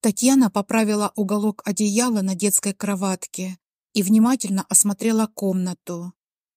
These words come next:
Две двуспальные кровати, письменный стол, шкаф для одежды, мягкие игрушки на подоконнике. Вроде бы все на месте,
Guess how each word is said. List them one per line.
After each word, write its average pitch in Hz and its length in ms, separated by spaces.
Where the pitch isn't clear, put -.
Две 214 520
двуспальные 208 720
кровати, 220 720
письменный 196 480
стол, 220 540
шкаф - 440
для 208 240
одежды, 190 720
мягкие 226 560
игрушки 233 460
на 214 120
подоконнике. 202 1040
Вроде 247 300
бы 196 120
все 247 220
на 233 140
месте, 180 720